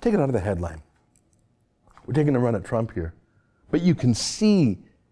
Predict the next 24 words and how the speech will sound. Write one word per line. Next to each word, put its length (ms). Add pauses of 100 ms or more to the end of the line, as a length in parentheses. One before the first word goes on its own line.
the 60
history 380
of 80
that 140
piece, 220
can't 320
you? 80 (1700)
Donald 240
Trump, 320 (240)
whose 200
daughter 300
converted 480
to 60
Judaism, 600 (460)
and 580
<laughs> 220
married 340
a 60
Jewish 360
man 320 (200)
and 100
has 160
Jewish 380
kids. 540